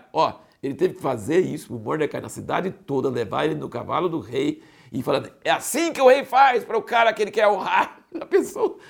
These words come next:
O cara que ele queria matar, ele põe, ele mesmo tem que fazer isso. Quer dizer, isso é ridículo, ao mesmo tempo é uma coincidência. Quer dizer, e aí,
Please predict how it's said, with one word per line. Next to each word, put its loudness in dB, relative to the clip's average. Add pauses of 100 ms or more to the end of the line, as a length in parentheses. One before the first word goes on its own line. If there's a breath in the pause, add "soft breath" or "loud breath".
(120)
O -8
cara 6
que 0
ele -4
queria 2
matar, 2 (360 loud breath)
ele 4
põe, 0 (240 loud breath)
ele 6
mesmo 0
tem -4
que -14
fazer 0
isso. 0
Quer 4
dizer, 0
isso 2
é 6
ridículo, 2
ao 2
mesmo 2
tempo -2
é -2
uma -2
coincidência. -2
Quer -2
dizer, -2
e 0
aí, 0